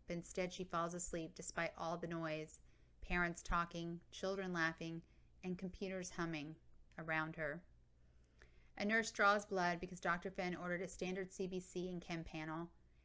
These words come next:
He also prescribes a cough medicine, although he isn't sure if it will help Adrian. He wants me to increase the amount of boost Adrian drinks per day so she can maintain her weight. He also believes it will help her with her exhaustion.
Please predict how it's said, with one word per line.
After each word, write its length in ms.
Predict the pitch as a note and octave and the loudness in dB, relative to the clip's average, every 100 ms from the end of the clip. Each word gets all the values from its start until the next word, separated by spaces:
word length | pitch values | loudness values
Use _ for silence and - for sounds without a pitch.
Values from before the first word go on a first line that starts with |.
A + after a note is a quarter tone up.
| - | -10
He 140 | - | 0
also 280 | F#3 F#3 G#3+ | 2 2 -2
prescribes 520 | G3+ G3+ - F#3 F3+ | -4 -4 2 2 2
a 40 | F#3+ | -4
cough 280 | - F#3 F#3 | 2 2 2
medicine, 500 | E3 D#3+ - D#3+ D#3+ E3 | -2 -2 -4 -6 -4 -2
although 220 | F3 F3 | -2 -2
he 140 | F#3 | 0
isn't 200 | F3+ F3 | -2 -4
sure 180 | - F#3 | -2 -2
if 120 | E3+ | -2
it 80 | D#3 | -4
will 80 | E3 | -4
help 280 | - F3 F#3+ | -4 -4 -4
Adrian. 500 | F3+ F3 E3 E3+ F3 - - - - - - | -4 -4 -4 -4 -8 -12 -20 -20 -20 -20 -2
He 140 | G3+ | 2
wants 260 | G3 G3 G3 | 2 0 -2
me 80 | G3 | -4
to 100 | G#3 | -4
increase 340 | G3+ G#3+ G3+ | -2 0 0
the 100 | G#3 | 0
amount 220 | F#3+ F#3 | 2 2
of 100 | G3+ | 2
boost 340 | F#3 E3+ E3 - | 0 0 -2 -4
Adrian 300 | F#3+ F3 F3 | -4 -2 -2
drinks 320 | F3 F3 F3 | -2 -4 -4
per 160 | - G3+ | -4 0
day 360 | E3+ D#3 D#3+ E3+ | 2 2 0 -4
so 80 | F3+ | -6
she 160 | F#3 | -4
can 140 | F3+ E3 | -2 -2
maintain 400 | F3 F3 E3+ E3+ | -2 -2 -2 -2
her 120 | G3+ | -2
weight. 460 | F3+ D3+ F3+ - - - - - - | 0 0 -2 -10 -18 -20 -20 -20 -10
He 120 | - F3+ | 2 2
also 260 | F3+ G#3 | 2 0
believes 320 | F#3 F3 E3+ | 0 0 0
it 80 | F3+ | -2
will 160 | F3 E3+ | -4 -2
help 200 | E3+ E3 | -4 -4
her 100 | E3+ | -4
with 160 | F3 E3+ | -4 -4
her 100 | E3 | -4
exhaustion. 680 | E3 - D#3 - - D#3+ | -4 -2 -2 -4 -6 -6